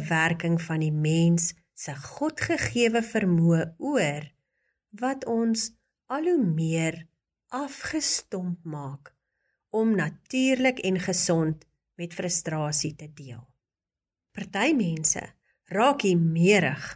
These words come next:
of ruk en pluk goed rond. Ander slaan hul vuiste teen die muur stikkend, party gil en skree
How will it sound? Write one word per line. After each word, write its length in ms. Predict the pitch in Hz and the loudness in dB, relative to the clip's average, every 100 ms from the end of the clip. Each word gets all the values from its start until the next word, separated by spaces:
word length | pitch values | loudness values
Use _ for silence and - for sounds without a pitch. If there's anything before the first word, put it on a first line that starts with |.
| _ _ _ | _ _ _
of 340 | - 269 262 - _ _ - | 0 0 -2 -12 _ _ -4
ruk 200 | 226 254 | -2 2
en 80 | 320 | 2
pluk 240 | 294 311 - | 2 0 0
goed 240 | 294 190 | 0 2
rond. 480 | 170 185 180 151 - _ _ _ _ - | 4 4 4 0 -10 _ _ _ _ -10
Ander 240 | 208 233 233 | -2 0 0
slaan 320 | 233 233 220 | 2 2 4
hul 100 | 165 | 2
vuiste 600 | - - 240 277 - 320 | 0 2 4 4 0 -4
teen 160 | - 156 | -4 -4
die 100 | 143 | -4
muur 360 | 147 160 254 311 | -2 2 2 2
stikkend, 540 | - 320 339 330 - _ _ _ _ - | -2 -4 -4 -4 -6 _ _ _ _ -8
party 480 | 190 - - 269 269 - | -8 -8 -2 2 2 -2
gil 720 | - - 311 285 180 151 - | -8 0 2 4 2 -2 -2
en 300 | 254 262 180 | -2 0 2
skree 840 | - - - 175 196 202 175 156 | 0 -2 -6 -6 -4 0 0 0